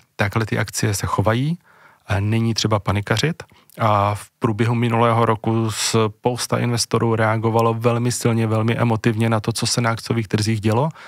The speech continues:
že zažívali propad o deset, patnáct, pro boha dvacet procent. Ale Přijměme to, že tohle je normální a přirozené chování akcí, že takhle nám kolísají v průběhu roku.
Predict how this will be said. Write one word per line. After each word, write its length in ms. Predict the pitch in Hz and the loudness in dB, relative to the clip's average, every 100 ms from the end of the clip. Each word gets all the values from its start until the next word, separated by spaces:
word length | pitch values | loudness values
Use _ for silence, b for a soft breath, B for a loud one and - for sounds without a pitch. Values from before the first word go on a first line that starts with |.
| B | B
že 80 | 120 | -2
zažívali 460 | 117 110 110 107 110 | 0 0 0 0 0
propad 320 | - 104 110 | -2 0 0
o 80 | 113 | 0
deset, 340 | 113 - 113 | -2 0 -2
patnáct, 440 | - 120 113 110 - - | -2 -2 -2 -2 -6 -2
pro 140 | 120 | 0
boha 260 | 110 107 104 | 2 0 0
dvacet 280 | 107 - | 0 -2
procent. 460 | 110 113 - 117 131 B B B B B _ _ - | -4 -4 -2 -4 -6 B B B B B _ _ -4
Ale 540 | 110 107 104 107 110 - _ | 0 0 0 -2 -6 -10 _
Přijměme 500 | - 117 120 151 127 | -4 -2 0 0 -2
to, 180 | - 98 | -4 -4
že 120 | 92 | -4
tohle 280 | 101 104 104 | -2 -2 0
je 80 | 104 | 0
normální 540 | 101 95 98 98 101 | -2 0 -2 -2 -2
a 60 | 110 | -4
přirozené 480 | - 107 101 101 104 | -4 -4 -2 -2 -2
chování 520 | - 101 98 101 98 | -2 -2 0 -2 -2
akcí, 500 | 98 - 110 101 139 B B B B | -6 -4 -2 -2 -4 B B B B
že 140 | - 120 | -2 0
takhle 320 | - 113 117 | 0 0 0
nám 160 | 113 110 | 0 0
kolísají 480 | - 104 - 110 | 0 -2 0 -2
v 80 | 104 | -2
průběhu 420 | - 104 101 98 | -2 0 0 0
roku. 360 | 95 90 117 165 | -2 -2 -2 -2